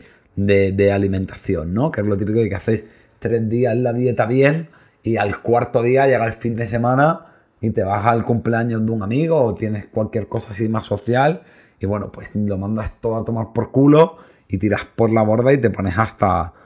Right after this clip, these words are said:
hasta el ojete, ¿no? Pues básicamente es eso. He creado un pico de control, así que ahora va a venir un pico de, de descontrol. Otro de los factores que para mí más influyen en,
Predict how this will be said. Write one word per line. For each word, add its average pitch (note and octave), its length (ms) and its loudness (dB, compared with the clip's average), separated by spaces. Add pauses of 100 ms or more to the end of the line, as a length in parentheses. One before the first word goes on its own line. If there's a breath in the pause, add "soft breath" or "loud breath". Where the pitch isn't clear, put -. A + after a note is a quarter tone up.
(180 soft breath)
hasta F#2+ 280 0
el F#2+ 80 4
ojete, F#2 440 4
¿no? C#3+ 160 4
Pues G#2 180 2
básicamente A#2+ 640 2
es G#2 100 -2
eso. - 260 -6 (320 loud breath)
He G#2 120 2
creado A2+ 260 4
un A2+ 140 2
pico B2+ 300 4
de B2 80 6
control, C#3+ 480 4
así A2+ 240 2
que - 80 0
ahora G#2+ 160 4
va G#2+ 80 4
a A2+ 40 4
venir A2+ 280 4
un G#2+ 140 2
pico A2+ 300 4
de, G#2 260 2
de G2 180 -2
descontrol. F2 680 -4 (560 loud breath)
Otro E3 300 6
de D#3+ 280 6
los C#3+ 160 2
factores C#3 680 2
que - 160 0
para G2+ 180 2
mí A2+ 140 4
más C3+ 240 2
influyen B2 680 4
en, F2+ 240 -4